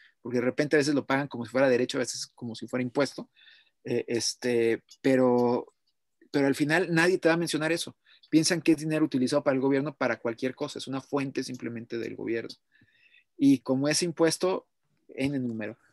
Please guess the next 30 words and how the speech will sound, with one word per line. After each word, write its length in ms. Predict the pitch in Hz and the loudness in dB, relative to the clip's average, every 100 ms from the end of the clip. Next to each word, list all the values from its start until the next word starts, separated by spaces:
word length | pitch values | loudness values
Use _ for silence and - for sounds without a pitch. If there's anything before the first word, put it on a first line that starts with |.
| _ | _
Bueno, 360 | 143 160 160 - _ _ _ _ _ _ _ _ _ _ _ _ _ _ - - - - - - - _ | -2 0 0 -6 _ _ _ _ _ _ _ _ _ _ _ _ _ _ -20 -20 -20 -20 -20 -20 -20 _
estamos 400 | 160 - 208 202 | -2 0 -2 0
aquí, 340 | 196 - 190 - | -4 -2 -2 0
eh, 920 | 143 139 131 123 123 120 120 117 117 113 - _ _ | 2 4 4 2 0 -2 -4 -6 -8 -8 -14 _ _
de 140 | 131 131 | -4 0
regreso, 540 | 131 147 147 226 285 _ | 2 2 0 -2 -8 _
pues 160 | 143 120 | -16 -4
ya 220 | 127 139 | -2 0
prácticamente 720 | 151 147 165 135 147 139 160 - - - | 0 -2 -2 -2 -2 0 -2 -4 -20 -4
en 140 | 156 151 | 2 4
la 100 | 147 | 6
recta 300 | 170 170 196 | 4 4 2
final, 240 | 175 151 | 2 2
pero 160 | 160 160 | 2 4
cuando 160 | 156 | 6
digo 140 | 185 214 | 6 6
recta 220 | 190 - | 2 -2
final 260 | 160 165 190 | -2 0 2
es 140 | 180 | 2
ya 280 | 156 165 180 | 4 4 2
recta 340 | 147 160 - 165 | 2 0 0 -4
final, 360 | 127 147 160 | -2 -2 -2
¿eh? 140 | 139 80 | -2 -4
O 80 | |
sea, 180 | 131 120 | -6 -8
estamos 440 | 120 - 139 143 120 | -8 -8 -10 -8 -10
aquí 180 | - | -10
con 140 | 123 139 | -10 -10
los 100 | - | -8
tiempos 400 | 123 113 - | -8 -10 -14